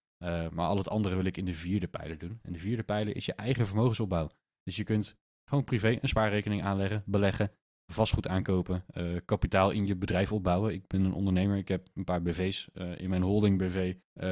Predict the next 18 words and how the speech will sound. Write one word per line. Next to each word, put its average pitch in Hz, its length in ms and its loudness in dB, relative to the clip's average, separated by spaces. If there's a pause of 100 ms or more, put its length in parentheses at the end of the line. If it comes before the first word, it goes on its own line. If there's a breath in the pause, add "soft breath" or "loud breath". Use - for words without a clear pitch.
(300)
heb 95 140 0
ik 98 80 0
ook 101 120 2
een 98 80 0
beleggingsrekening 95 640 0
en 92 60 -2
een 90 60 -4
spaarrekening. 92 640 -2
Daar 90 160 2
kan 95 120 0
je 90 60 2
kapitaal 90 420 0
opbouwen. 85 420 -4 (480)
Dat 98 180 -4
zijn 104 200 2
allemaal 101 420 4
geen, 104 400 2
eh, 95 160 -2